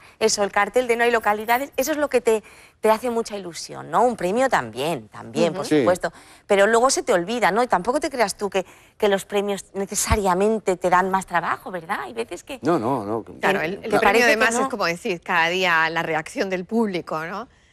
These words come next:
Speaker 1: Sí.
Speaker 2: Eh, esas miradas, los aplausos, me imagino que ese es el premio
Speaker 1: Yo, el que
Speaker 2: diario
Speaker 1: s-, el que sí
Speaker 2: para un
Speaker 1: tengo en mi
Speaker 2: actor y el más
Speaker 1: librería,
Speaker 2: importante.
Speaker 1: eh, tengo en mi librería un premio que me hizo mucha ilusión, que me dieron aquí en Málaga,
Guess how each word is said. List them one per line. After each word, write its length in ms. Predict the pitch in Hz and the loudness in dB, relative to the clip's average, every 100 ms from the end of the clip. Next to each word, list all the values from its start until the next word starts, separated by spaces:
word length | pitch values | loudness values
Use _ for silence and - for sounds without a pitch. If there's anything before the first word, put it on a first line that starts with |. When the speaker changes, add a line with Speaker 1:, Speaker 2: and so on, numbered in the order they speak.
| - | -16
Speaker 1:
Sí. 160 | - 220 | -6 -4
Speaker 2:
Eh, 140 | 190 | -2
esas 260 | 202 190 185 | -2 -4 -4
miradas, 640 | 170 196 196 185 185 190 | 2 2 4 2 0 -2
los 200 | 180 170 | -10 -12
aplausos, 1000 | 156 - 180 190 - 214 175 170 180 - _ - | -8 2 2 2 -2 -6 -4 -4 -6 -16 _ -18
me 60 | |
imagino 320 | 165 170 190 190 | -16 -12 -10 -8
que 60 | |
ese 120 | 190 | -8
es 80 | 190 | -8
el 100 | 180 | -8
premio 480 | 185 185 175 165 160 _ _ - - | -4 -4 -2 -4 -4 _ _ -18 -4
Speaker 1:
Yo, 180 | 220 370 | 4 6
el 60 | |
que 60 | 427 | 6
Speaker 2:
diario 340 | 208 190 180 | 6 4 2
Speaker 1:
s-, 100 | 175 | 2
el 80 | 262 | 2
que 100 | 311 | 2
sí 140 | 294 | 2
Speaker 2:
para 140 | - 214 | 2 2
un 40 | 392 | 2
Speaker 1:
tengo 80 | |
en 40 | 392 | 2
mi 80 | 370 | 2
Speaker 2:
actor 80 | 349 | 2
y 20 | |
el 60 | 294 | 2
más 120 | 294 | 2
Speaker 1:
librería, 200 | 311 359 392 | 2 0 0
Speaker 2:
importante. 340 | 381 160 - - | -4 -10 -18 -4
Speaker 1:
eh, 300 | - 233 233 220 | 2 4 2 0
tengo 180 | 277 320 | 0 0
en 80 | 349 | 0
mi 80 | 359 | 0
librería 320 | 311 302 302 | 0 0 -2
un 80 | 311 | -2
premio 260 | 294 285 | -4 -2
que 140 | 254 240 | 0 0
me 80 | |
hizo 180 | 240 254 | 0 0
mucha 220 | 262 247 | -4 -2
ilusión, 340 | 226 226 269 262 | -4 -4 -6 -6
que 80 | 233 | -6
me 100 | 214 | -4
dieron 240 | 240 247 | -2 0
aquí 200 | 240 226 | -4 -6
en 100 | 220 | -2
Málaga, 420 | 214 226 247 262 | 2 2 0 -6